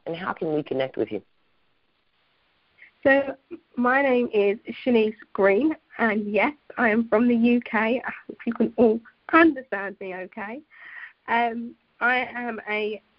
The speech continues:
Speaker 2: transformational and empowerment mindset coach and also a disability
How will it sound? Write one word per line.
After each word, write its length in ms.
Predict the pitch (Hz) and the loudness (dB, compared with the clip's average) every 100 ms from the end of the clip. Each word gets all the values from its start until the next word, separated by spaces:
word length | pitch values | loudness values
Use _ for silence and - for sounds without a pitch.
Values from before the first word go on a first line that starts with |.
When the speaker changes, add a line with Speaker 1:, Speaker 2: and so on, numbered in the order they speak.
| - | -6
Speaker 2:
transformational 1160 | 240 247 - 233 226 214 220 - 208 208 202 202 - - - - | -4 -4 -8 -4 -2 -4 -6 -4 0 0 0 -2 -10 -20 -12 0
and 180 | 214 214 | 2 4
empowerment 760 | 214 - 208 190 190 190 175 - - | 0 0 0 0 2 2 0 -4 -2
mindset 680 | 214 208 220 240 - 226 - - | 4 4 4 2 0 -2 -2 0
coach 440 | 233 226 233 - - | 2 2 0 -10 -4
and 220 | 214 202 - | 0 0 2
also 480 | 208 208 - 202 - | 0 0 -2 -2 -2
a 120 | 202 208 | -4 -2
disability 720 | 214 - - 208 196 - 185 | -2 0 2 2 2 -4 -4